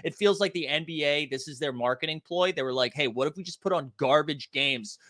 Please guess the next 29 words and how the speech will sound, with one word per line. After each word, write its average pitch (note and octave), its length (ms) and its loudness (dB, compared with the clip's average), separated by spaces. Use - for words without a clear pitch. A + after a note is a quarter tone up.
two F3 160 -2
weeks D3 180 -2
before D3 260 -4
the C3 120 2
N C3 80 2
B B2 140 -2
A C3 120 2
season D3+ 360 -8
starts?" F3 400 0
And C#3 160 -2
then C#3 80 0
it's C3 160 -6
like, B2+ 160 4
"Hey, G#3 380 10
guess - 240 0
what? G#3 300 6
You E3+ 100 0
don't F#3+ 140 6
have F#3+ 140 6
to E3+ 80 2
watch G3+ 300 6
this C#3+ 220 -6
next B2+ 240 -4
week." B2 220 -8
'Cause D3+ 120 -10
holy C#4 420 4
shit. - 560 0
And B3 120 8
it, A#3+ 140 4